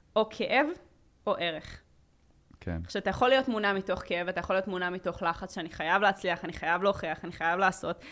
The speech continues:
Speaker 1: אני חייב להיות באיזשהו מקום בטופ כזה, שכולם יסתכלו עליי ויגידו, "או, או, זה מצליחן."
Speaker 2: כן,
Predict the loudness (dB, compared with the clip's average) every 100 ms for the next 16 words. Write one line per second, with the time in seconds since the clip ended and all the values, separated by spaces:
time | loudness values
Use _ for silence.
0 | -8 -4 0 8 10 10 8 6 4 0
1 | 2 2 2 2 2 2 0 -2 2 4
2 | 4 0 6 8 10 8 6 8 8 6
3 | 4 -2 -2 -2 -2 0 -2 -4 -8 -4
4 | -4 -2 -4 -2 -2